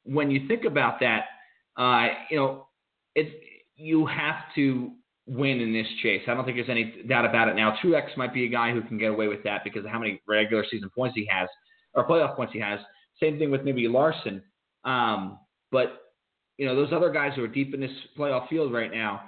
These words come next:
the Kurt Busches of the world, have to win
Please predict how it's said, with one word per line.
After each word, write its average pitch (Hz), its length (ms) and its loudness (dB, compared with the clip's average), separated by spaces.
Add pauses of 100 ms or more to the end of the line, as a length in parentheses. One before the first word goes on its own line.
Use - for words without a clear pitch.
(500)
the 135 100 0
Kurt 139 220 0
Busches 143 300 0
of 127 60 -4
the 123 80 2
world, 113 380 2 (260)
have 139 380 0
to 143 80 4
win 120 400 -4